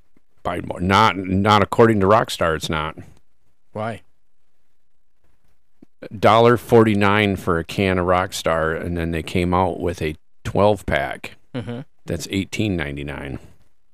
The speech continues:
Speaker 2: Okay.
Speaker 1: I don't know how their math works, but it's usually when you buy more, it tends to be a little bit cheaper,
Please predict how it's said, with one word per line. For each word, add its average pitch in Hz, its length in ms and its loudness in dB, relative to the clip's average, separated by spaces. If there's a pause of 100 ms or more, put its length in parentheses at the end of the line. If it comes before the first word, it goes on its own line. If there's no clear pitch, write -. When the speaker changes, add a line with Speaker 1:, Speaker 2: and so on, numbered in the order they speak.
(140)
Speaker 2:
Okay. 110 260 -14 (1400)
Speaker 1:
I - 100 -10
don't 82 160 -8
know 78 200 -6
how 82 180 -6
their 78 160 -8
math 76 300 -8
works, - 300 -8
but - 280 -6
it's - 480 -14
usually 117 360 0
when 120 160 0
you 113 60 -2
buy 113 240 -2
more, 120 380 2
it 101 80 -4 (680)
tends 104 240 -4
to - 80 -10
be 123 80 0
a 120 40 0
little 123 200 -2
bit 139 120 -4
cheaper, 170 440 0